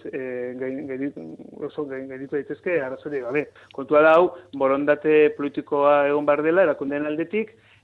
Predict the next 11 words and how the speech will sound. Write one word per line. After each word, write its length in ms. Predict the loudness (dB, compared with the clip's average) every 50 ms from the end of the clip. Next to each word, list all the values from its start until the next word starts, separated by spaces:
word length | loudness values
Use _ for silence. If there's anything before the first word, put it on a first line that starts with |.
| _ _ -12
eh, 460 | -12 -10 -10 -10 -10 -8 -8 -10 -10
eta 160 | -10 -10 -10
bestalde, 500 | -10 -10 -14 -14 -14 -10 -4 -2 -2 -2 -2
bueno, 260 | -2 -4 -4 -6 -6
ba, 280 | -6 -6 -8 -8 -8 -10
Elizaren, 1040 | -10 -10 -12 -16 -14 _ -10 -8 -8 -8 -8 -10 -10 -12 -14 -14 -14 -16 -16 -16 -14 -14
eh, 140 | -14 -12 -10
hierarkiaren 480 | -10 -10 -10 -12 -10 -8 -8 -8 -6 -8
aldetik, 460 | -8 -10 -10 -6 -4 -4 -4 -4 -8 _ _ _ _ -16
ba, 600 | -12 -10 -8 -8 -8 -8 -10 -10 -12 -14 -16 -20 _ _ _ _
ba, 180 | -20 -18 -16